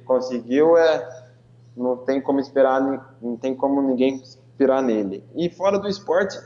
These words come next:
eu, eu admiro muitos outros atletas. O Senna é um deles, eu me inspirava, me inspiro muito nele. É, em lutadores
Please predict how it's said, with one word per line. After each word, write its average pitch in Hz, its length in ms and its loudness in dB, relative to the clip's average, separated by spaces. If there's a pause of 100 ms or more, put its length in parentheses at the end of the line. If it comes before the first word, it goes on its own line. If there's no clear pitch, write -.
eu, 180 180 -2 (120)
eu 170 120 4
admiro 190 560 0 (400)
muitos 214 340 0
outros 196 320 2
atletas. 151 680 0
O 156 80 -6
Senna 170 640 -2 (340)
é 120 160 0
um 123 180 0
deles, 151 600 0
eu 113 140 -4
me 123 200 -2
inspirava, 120 580 -2
me 120 80 -2
inspiro 165 420 0
muito 131 320 -2
nele. 160 420 0 (640)
É, 120 1500 4
em 143 120 -2
lutadores 165 1000 -2